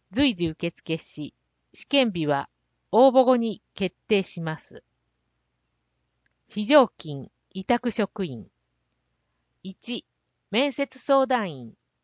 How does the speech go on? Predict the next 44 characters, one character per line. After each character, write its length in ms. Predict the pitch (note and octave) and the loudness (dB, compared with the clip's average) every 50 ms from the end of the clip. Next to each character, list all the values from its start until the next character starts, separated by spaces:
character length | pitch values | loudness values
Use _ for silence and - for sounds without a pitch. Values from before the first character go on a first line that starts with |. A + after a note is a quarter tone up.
| _ | _
委 100 | - G#3 | -16 -4
託 260 | - B3+ C4 - - - | -2 -2 -2 0 -4 -2
職 360 | - B3+ B3 - - B3+ B3 | -2 -4 -4 -4 -6 -8 -8
員、 240 | F#3 C#3 B2 A3 - _ _ _ _ _ _ _ _ | -6 -8 -12 -14 -18 _ _ _ _ _ _ _ _
一 280 | - G3+ - - B3 C4 | -18 -18 -16 -12 -8 -6
名。 320 | A#3+ F#3+ D3 B2 A2+ - _ _ _ _ _ _ _ _ _ _ _ _ _ _ _ _ | -4 -4 -4 -6 -8 -14 _ _ _ _ _ _ _ _ _ _ _ _ _ _ _ _
昭 360 | _ - - B3+ C4+ C4+ C4+ C4 | _ -4 2 4 4 4 6 4
和 220 | C4 B3+ A#3 - | 4 4 2 0
三 340 | - - - D4 C#4+ C4 A#3 | -4 -4 -2 -2 -2 -2 -4
十 200 | G3+ G#3 F#3+ F#3 | -6 -6 -6 -4
二 160 | G3 G#3 G#3+ | -4 -6 -6
年 240 | G3 D#3 C#3+ D3 _ | -6 -6 -8 -10 _
四 200 | _ - - B3 | _ -10 -8 -2
月 280 | A#3+ C4+ C4+ - C4+ B3+ | 0 0 0 0 -2 -4
二 220 | C4 A#3+ - B3+ | -4 -6 -8 -10
日 160 | _ - B3+ | _ -4 -4
以 100 | C4+ B3 | -4 -4
降 220 | - - A#3 G#3+ F#3 | -6 -4 -2 -2 -2
に 120 | F3+ E3 | -2 -6
生 60 | D#3+ | -6
ま 120 | E3 D#3+ D#3+ | -6 -6 -6
れ 80 | D#3+ D#3+ | -6 -8
た 160 | - - D3+ | -8 -10 -14
人。 400 | - - _ _ - C#3+ C#3+ - _ _ _ _ _ _ _ _ _ _ _ _ _ _ _ _ _ _ _ _ _ _ _ _ _ _ | -14 -14 _ _ -8 -8 -8 -8 _ _ _ _ _ _ _ _ _ _ _ _ _ _ _ _ _ _ _ _ _ _ _ _ _ _
社 180 | - G#3+ A3 | -6 -6 -6
会 240 | - - C#4 C#4 C4+ | -2 0 0 0 0
福 240 | A#3+ C4 A#3+ - C#4 | -2 -6 -6 -4 -6
祉 180 | - - B3+ | -6 -6 -10
士、 280 | A3+ - - D#3+ D3 - _ _ _ _ _ _ | -14 -12 -12 -14 -14 -14 _ _ _ _ _ _
ま 140 | - G#3 A3 | -4 -4 0
た 140 | - C4+ B3+ | 0 0 2
は 140 | G#3+ F3+ | 2 0
精 260 | F#3 - - C4 C4+ B3 | -2 0 0 2 2 0
神 280 | - - C4 B3+ B3 | -2 -6 -6 -6 -6
保 180 | G3+ G3 B3 A#3 | -6 -6 -8 -6
健 240 | - C4+ B3+ C4 A3+ | -4 -4 -4 -4 -6
福 240 | A#3 A#3+ - B3+ | -8 -8 -8 -8
祉 200 | C4 - - B3 | -8 -8 -8 -10
士 260 | A#3 - - D3 - _ | -14 -12 -14 -14 -14 _
資 180 | _ - - - | _ -20 -20 -8
格 320 | - A#3 A#3 - - A#3+ | -6 -6 -6 -4 -6 -10
取 140 | - - - | -10 -10 -2
得 240 | - A#3 A#3 - A#3+ | -2 -2 -2 -2 -6
者。 300 | - - - D#3 C3 - | -8 -6 -6 -8 -8 -10